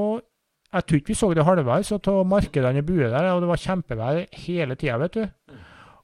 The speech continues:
Og det er den likeste turen jeg har hatt, altså, for da hadde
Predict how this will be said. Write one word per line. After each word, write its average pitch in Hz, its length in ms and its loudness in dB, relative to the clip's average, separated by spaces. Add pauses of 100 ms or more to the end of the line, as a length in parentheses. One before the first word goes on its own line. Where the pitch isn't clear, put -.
(140)
Og 170 320 2
det 170 80 0
er 196 160 2
den 180 160 -2
likeste 143 400 -4
turen 131 240 -4
jeg 143 220 -4
har 151 100 -4
hatt, - 320 -16
altså, 185 240 0
for 175 160 -2
da 165 300 2 (100)
hadde 139 300 2